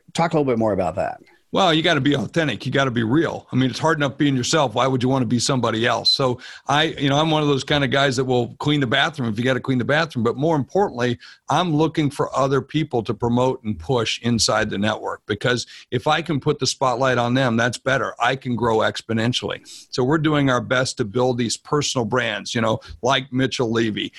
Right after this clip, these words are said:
Speaker 2: and like so many of the other thought leaders that are part of our group, because if I can do that, wow, think about the reach that we have. And the best and most trusted networks are done by having friends of friends and having business associates of business associates.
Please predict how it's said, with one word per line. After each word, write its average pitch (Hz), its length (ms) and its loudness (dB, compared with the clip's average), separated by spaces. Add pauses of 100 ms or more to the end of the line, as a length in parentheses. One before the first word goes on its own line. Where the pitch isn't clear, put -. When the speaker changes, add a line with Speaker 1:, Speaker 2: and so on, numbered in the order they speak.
(160)
Speaker 2:
and 127 160 0
like 135 260 0
so 143 200 -2
many 135 240 2
of 127 100 0
the 127 100 2
other 127 200 2
thought 123 280 -2
leaders 127 300 0
that 120 140 0
are 117 80 0
part 131 260 0
of 120 80 -2
our 120 140 2
group, 165 320 -2
because 123 400 -2
if 120 180 -4
I 135 160 0
can 165 220 -2
do 143 160 0
that, 135 340 0 (380)
wow, 139 460 -2
think 170 180 -2
about 151 280 -2
the 127 80 -4
reach 131 320 0
that 120 140 -2
we 113 120 -2
have. 123 320 0
And 113 160 -2 (240)
the 127 100 -2
best 151 480 -2
and 135 100 2
most 127 200 2
trusted 147 380 -2
networks 123 520 0
are 113 100 0
done 135 460 0
by 113 340 0 (180)
having 127 300 0
friends 131 580 0
of 117 140 -2
friends 107 540 -2 (320)
and 123 200 0
having 127 380 2
business 135 480 0
associates 123 560 -2
of 107 160 -4
business 127 400 0
associates. 110 560 -2